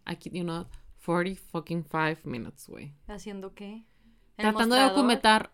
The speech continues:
Speaker 1: una maleta. Porque haz de cuenta que como funcionaba ya es que estaba el mostrador y luego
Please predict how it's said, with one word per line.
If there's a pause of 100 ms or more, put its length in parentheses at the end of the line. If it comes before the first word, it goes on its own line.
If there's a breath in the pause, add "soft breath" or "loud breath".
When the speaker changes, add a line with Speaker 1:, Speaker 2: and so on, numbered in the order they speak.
Speaker 1:
una
maleta. (340 soft breath)
Porque
haz
de
cuenta
que
como
funcionaba
ya
es
que
estaba
el
mostrador
y
luego